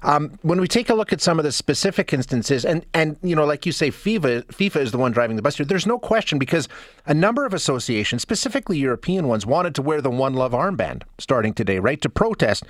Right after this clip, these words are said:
um, you know, L G B T Q issues in Qatar. And fifa told them,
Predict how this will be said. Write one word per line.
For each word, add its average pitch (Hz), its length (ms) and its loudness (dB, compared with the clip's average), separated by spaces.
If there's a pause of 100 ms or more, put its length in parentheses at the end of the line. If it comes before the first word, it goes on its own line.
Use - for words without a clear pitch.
(360)
um, 123 480 2
you 160 120 4
know, 139 140 2
L 139 200 -2
G 139 120 -4
B 123 160 -2
T 135 180 -4
Q 233 260 -2
issues - 460 -4
in 113 180 2
Qatar. 107 360 2
And 131 220 0
fifa 247 520 2
told 151 260 0
them, 147 260 2